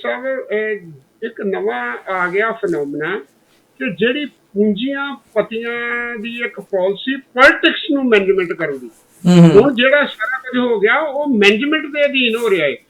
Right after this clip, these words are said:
Speaker 1: ਤੁਸੀਂ ਦੇਖੋ, ਇਲੈਕਸ਼ਨਾਂ ਦੇ ਵਿੱਚ ਕਾਰਪੋਰੇਟ ਏਜੰਸੀਆਂ ਆ ਗਈਆਂ ਨੇ, ਜਿਹੜੀਆਂ ਇਲੈਕਸ਼ਨ ਪਲਾਨ ਕਰਦੀਆਂ ਨੇ।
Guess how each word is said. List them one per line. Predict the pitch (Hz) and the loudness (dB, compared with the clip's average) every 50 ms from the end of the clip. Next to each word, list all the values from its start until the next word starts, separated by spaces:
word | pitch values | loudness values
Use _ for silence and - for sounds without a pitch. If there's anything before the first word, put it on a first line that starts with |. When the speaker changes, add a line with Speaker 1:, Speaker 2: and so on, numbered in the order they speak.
| _ _ _ _ _ - | _ _ _ _ _ -10
Speaker 1:
ਤੁਸੀਂ | 226 - 294 277 | -6 -4 -4 -4
ਦੇਖੋ, | 240 247 247 247 - 277 285 277 | -2 -2 -4 -2 0 0 0 0
ਇਲੈਕਸ਼ਨਾਂ | - 233 214 208 - - - 254 254 277 277 | 0 2 2 0 0 0 -4 -6 -6 -6 -6
ਦੇ | 285 285 | -6 -6
ਵਿੱਚ | 285 277 269 269 - | -4 -4 -4 -6 -8
ਕਾਰਪੋਰੇਟ | _ - 226 214 214 214 202 247 254 247 254 247 | _ -4 -2 -2 -2 -2 -4 -8 -8 -6 -4 -2
ਏਜੰਸੀਆਂ | 196 220 214 202 208 - 247 254 | 0 2 2 0 -2 -6 -8 -8
ਆ | 254 247 240 233 | -4 -4 -4 -4
ਗਈਆਂ | 214 226 240 240 233 | -6 -8 -10 -10 -10
ਨੇ, | 233 233 220 | -8 -8 -6
ਜਿਹੜੀਆਂ | 202 226 220 226 240 240 233 | -4 -6 -6 -6 -8 -8 -4
ਇਲੈਕਸ਼ਨ | 220 208 - - - 214 214 | -2 -2 -4 -4 -6 -10 -10
ਪਲਾਨ | - - 214 208 202 208 | -8 -4 -2 0 0 0
ਕਰਦੀਆਂ | 196 202 202 190 170 190 196 196 | 0 -2 -4 -6 -4 -2 -2 -2
ਨੇ। | 190 185 - | 0 -2 -2